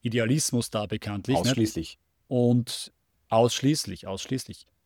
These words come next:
Speaker 1: Und die Entwicklung wird natürlich besonders von den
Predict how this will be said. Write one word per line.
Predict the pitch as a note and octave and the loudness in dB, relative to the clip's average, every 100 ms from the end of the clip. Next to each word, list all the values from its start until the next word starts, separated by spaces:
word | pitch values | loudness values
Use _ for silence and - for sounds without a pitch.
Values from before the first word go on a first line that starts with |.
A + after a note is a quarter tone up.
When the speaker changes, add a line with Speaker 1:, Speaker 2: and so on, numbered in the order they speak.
| _ - | _ -4
Speaker 1:
Und | C3 C3 A#2+ | 0 2 4
die | C#3 | 4
Entwicklung | C3 C#3 D3 D#3+ C#3 | 4 2 4 4 6
wird | C#3 C#3 | 6 6
natürlich | C3 - D#3 D#3 - | 2 6 6 6 2
besonders | C#3+ C3+ - A#2 C#3+ C#3 - | 2 2 4 4 6 4 4
von | C3 B2+ | 0 2
den | B2+ | 0